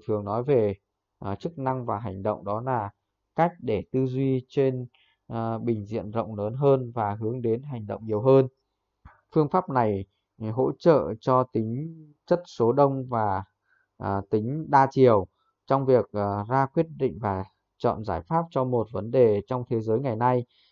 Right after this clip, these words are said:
Đó là một quá trình, à, hoạt động nhóm hiệu quả và đầy kích thích. Nếu được thiết kế cẩn thận, có thể xử lý các quan điểm khác nhau trên cùng một vấn đề một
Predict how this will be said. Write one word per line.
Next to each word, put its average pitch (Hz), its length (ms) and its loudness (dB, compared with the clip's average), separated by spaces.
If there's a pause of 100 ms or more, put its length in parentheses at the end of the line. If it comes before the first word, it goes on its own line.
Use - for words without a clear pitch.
(180)
Đó 113 160 4
là 143 140 2
một 110 220 -4
quá 107 240 0
trình, 113 320 -2 (440)
à, 107 100 -8 (180)
hoạt - 240 -2
động 110 240 0 (200)
nhóm 101 380 -2
hiệu 156 240 -2
quả 95 180 -2
và 104 160 -2
đầy 104 220 0
kích 170 160 -6
thích. 208 140 6 (1400)
Nếu 127 140 8
được 165 200 4
thiết 170 160 2
kế 131 140 4
cẩn 117 220 0 (100)
thận, 117 280 0
có 117 180 0
thể 131 160 4
xử 98 200 -6
lý 101 260 -4
các 170 180 -4
quan 143 180 0
điểm 101 200 -2
khác 151 220 -4
nhau 135 360 0
trên 131 200 0
cùng 107 200 -2
một 98 160 -8
vấn 101 180 -4
đề 127 180 4
một 101 120 -8